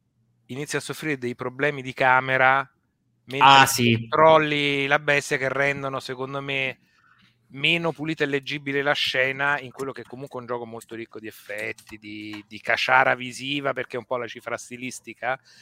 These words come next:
Speaker 1: però va ancora più a, a cauticizzare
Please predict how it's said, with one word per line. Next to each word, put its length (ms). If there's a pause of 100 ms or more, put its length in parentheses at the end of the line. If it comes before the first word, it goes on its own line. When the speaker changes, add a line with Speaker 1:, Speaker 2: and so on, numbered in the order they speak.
(360)
Speaker 1:
però 400
va 220
ancora 480
più 300
a, 800
a 920
cauticizzare 1800